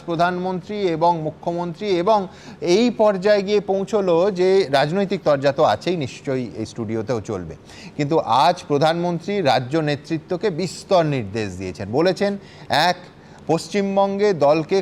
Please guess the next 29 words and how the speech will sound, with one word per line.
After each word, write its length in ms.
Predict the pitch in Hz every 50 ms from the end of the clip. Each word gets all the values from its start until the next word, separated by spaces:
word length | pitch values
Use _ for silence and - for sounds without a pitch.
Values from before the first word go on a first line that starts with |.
| 190 -
কঠোর 420 | 147 147 151 - 180 196 208 196
পরিশ্রম 540 | 185 180 165 156 147 - - - 165 156 156
করতে 320 | 151 160 147 - - 165 147
হবে, 320 | 147 147 147 160 175 175
অতএব 420 | 143 123 120 - 175 185 190 175
এ 100 | 147 139
রাজ্যের 420 | 135 135 131 131 123 131 143 139 127
ভোট 300 | 113 120 139 170 175 180
নিশ্চয়ই 400 | 139 120 - - - 160 185 104 -
কেকওয়াক 380 | - 147 123 - - 113 98 90 - 92
নয়। 220 | 82 69 67 - - - - - - - - - - - 110
দুই, 360 | 139 180 208 190 165 139 139 143 - - - - - -
সাধারণ 500 | - - 139 139 160 196 202 220 220 196
মানুষের 400 | 180 170 175 180 180 - 202 190
সঙ্গে 360 | - - 196 196 208 220 202 156
গভীর 340 | 135 151 151 160 196 220 220
সম্পর্ক 560 | - - - 170 160 160 - 165 151 135 -
রেখে 260 | 151 135 127 - 135
চলতে 320 | 110 - 117 101 90 - 95
হবে। 220 | 82 85 80 73 - - - - - -
আজ 160 | 127 147 156
আমার 180 | 170 170 175 165
প্রথম 400 | - 160 160 151 214 202 202 196
বক্তা 320 | 196 185 190 - - 226
তরুণজ্যোতি 480 | 220 202 175 160 151 147 135 131 120 120
তিওয়ারি। 320 | 101 120 107 98 87 78 69 - - - - - 220 190 139
দেখুন, 240 | 180 196 226 214 156
গত 240 | 151 151 151 -
এক 240 | 196 160 139 139 139